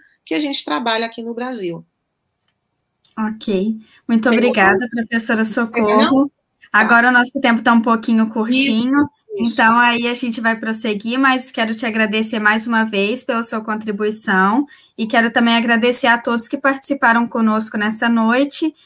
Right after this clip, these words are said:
Speaker 2: E agora, pra encerrar, eu gostaria de chamar e convidar o presidente do Centro Acadêmico de Pedagogia Diálogos, que é o Júnior Ribeiro.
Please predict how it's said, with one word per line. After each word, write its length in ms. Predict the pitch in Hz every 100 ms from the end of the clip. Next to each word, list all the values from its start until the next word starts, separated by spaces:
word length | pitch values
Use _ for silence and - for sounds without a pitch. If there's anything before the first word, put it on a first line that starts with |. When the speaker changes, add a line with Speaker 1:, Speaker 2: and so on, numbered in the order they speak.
| - _
Speaker 2:
E 80 | 247
agora, 340 | 240 233 240
pra 160 | 247 254
encerrar, 580 | 277 - 254 240 254 277
eu 100 | 247
gostaria 480 | 240 - 233 226 226
de 80 |
chamar 580 | - 233 220 208 214 247
e 60 | 262
convidar 500 | 240 226 233 214 214
o 100 | 214
presidente 680 | 214 208 208 202 220 226 220
do 160 | 226
Centro 420 | 226 - 202 208
Acadêmico 600 | 208 208 202 196 196 196 196
de 100 | -
Pedagogia 720 | 196 196 196 202 196 196 190
Diálogos, 720 | 190 220 196 202 254 277 277 - - - _
que 100 | 208
é 60 |
o 60 | 208
Júnior 320 | 208 214 220 262
Ribeiro. 640 | 233 196 202 214 254